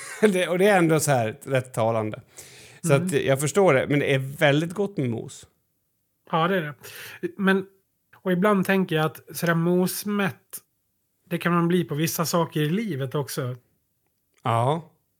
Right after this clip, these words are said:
Speaker 2: Alltså, ungar som skriker, till exempel. Det kan man bli mosmätt på.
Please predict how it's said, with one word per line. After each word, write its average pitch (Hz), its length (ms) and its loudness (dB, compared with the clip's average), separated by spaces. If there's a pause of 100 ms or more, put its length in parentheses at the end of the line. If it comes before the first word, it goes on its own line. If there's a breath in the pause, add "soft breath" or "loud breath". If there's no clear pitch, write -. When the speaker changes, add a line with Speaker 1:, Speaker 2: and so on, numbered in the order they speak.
(160)
Speaker 2:
Alltså, 160 220 -4 (500)
ungar 185 360 2
som 151 200 0
skriker, 147 500 -2
till 131 100 -4
exempel. 127 520 -6 (720 soft breath)
Det 180 160 -2
kan 180 160 2
man 147 120 0
bli 147 140 -2
mosmätt 156 760 -4
på. 127 220 -14